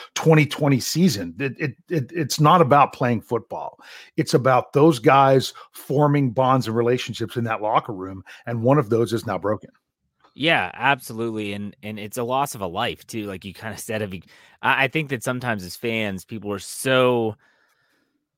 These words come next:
Speaker 2: rabid, and that's, you know, I mean, fanatical, that's where fan comes from,
Speaker 1: Yeah.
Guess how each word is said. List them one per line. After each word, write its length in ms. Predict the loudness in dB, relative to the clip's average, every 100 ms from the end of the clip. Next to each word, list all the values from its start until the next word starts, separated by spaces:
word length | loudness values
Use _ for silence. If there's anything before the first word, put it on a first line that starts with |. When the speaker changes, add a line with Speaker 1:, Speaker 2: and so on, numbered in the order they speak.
| _ -12
Speaker 2:
rabid, 560 | 0 4 4 2 -6
and 180 | -8 -10
that's, 360 | -10 -8 -10 -8
you 80 | -6
know, 180 | -6
I 100 | -6
mean, 240 | -6 -8 -8
fanatical, 680 | -8 -4 -2 -2 -2 -4
that's 180 | -4 -6
where 120 | -10
fan 380 | -6 -4 -4 -6
comes 340 | -6 -8 -8 -10
from, 340 | -8 -8 -8
Speaker 1:
Yeah. 160 | -8